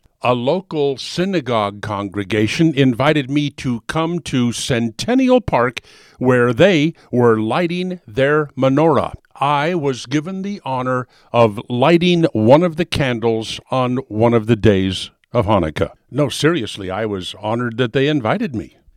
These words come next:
But you're thinking, "Okay, Bortz, that's great, but there's got to be a story there, right?" Yep, there's a story there. How do you like your Atlanta City taxes right now?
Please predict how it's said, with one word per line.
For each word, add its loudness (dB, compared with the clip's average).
But -2
you're 2
thinking, 0
"Okay, 2
Bortz, 2
that's 2
great, 2
but 2
there's 0
got -2
to -4
be -6
a -4
story 0
there, -6
right?" -2
Yep, -4
there's -4
a -8
story -4
there. -10
How -8
do -8
you -6
like -8
your -6
Atlanta -4
City -2
taxes -6
right 0
now? -2